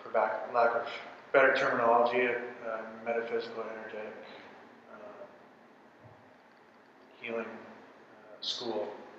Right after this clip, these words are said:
that really allows one to, you know,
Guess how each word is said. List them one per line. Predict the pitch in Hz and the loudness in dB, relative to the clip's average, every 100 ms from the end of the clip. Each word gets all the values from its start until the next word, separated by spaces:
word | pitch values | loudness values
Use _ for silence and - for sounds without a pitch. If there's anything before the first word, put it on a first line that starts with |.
| - | -10
that | 104 104 - - - - - - - - - | -8 -8 -10 -14 -16 -18 -20 -20 -20 -20 -14
really | 110 110 | -10 -6
allows | 104 104 104 104 107 | -4 -2 -2 -2 -6
one | 107 104 | -10 -14
to, | - | -14
you | 101 - - - - - - - _ - - - - | -12 -12 -14 -18 -20 -20 -20 -20 _ -20 -20 -20 -20
know, | 208 | -20